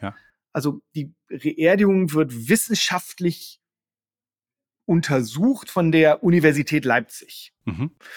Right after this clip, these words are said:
Speaker 2: Und die sagen, naja, natürlich, wenn wir unsere Ultraspezialgeräte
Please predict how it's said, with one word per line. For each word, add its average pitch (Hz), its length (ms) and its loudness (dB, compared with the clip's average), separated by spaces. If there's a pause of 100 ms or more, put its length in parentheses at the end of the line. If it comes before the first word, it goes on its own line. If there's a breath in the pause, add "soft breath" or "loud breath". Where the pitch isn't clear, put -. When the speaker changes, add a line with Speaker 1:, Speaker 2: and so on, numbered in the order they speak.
(1120 loud breath)
Speaker 2:
Und 170 200 4
die 226 140 4
sagen, 220 600 4
naja, 147 240 0
natürlich, 170 540 4
wenn 160 140 2
wir 165 120 0
unsere 180 260 -2
Ultraspezialgeräte 175 1700 2